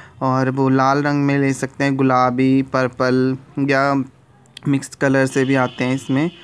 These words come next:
शेड जो मिक्स सी होती है वैसी आती है, वो भी आप ले सकते हैं। सेलोसिया जो है फ्रेंड्स, अ, ये शब्द है ग्रीक का,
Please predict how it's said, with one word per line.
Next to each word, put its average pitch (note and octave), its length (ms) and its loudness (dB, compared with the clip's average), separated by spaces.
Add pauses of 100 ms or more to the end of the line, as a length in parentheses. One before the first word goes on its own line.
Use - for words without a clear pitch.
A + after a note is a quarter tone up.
(460)
शेड C3 380 0
जो C3 240 2 (140)
मिक्स C3 220 -2
सी - 220 -4
होती B2+ 260 -2
है C#3+ 60 0
वैसी C3+ 320 -2
आती A#2+ 240 -4
है, C#3+ 60 -4
वो C#3+ 140 0
भी B2+ 120 -2
आप B2 200 -4
ले C#3 140 2
सकते C3 360 -8
हैं। B2 300 -10 (480)
सेलोसिया F#3 580 2
जो G3+ 160 2
है F#3+ 160 0
फ्रेंड्स, F#3+ 480 -2
अ, D#3+ 100 2
ये E3+ 520 2
शब्द E3 340 -2
है F#3 200 0
ग्रीक E3 320 4 (160)
का, F3+ 260 2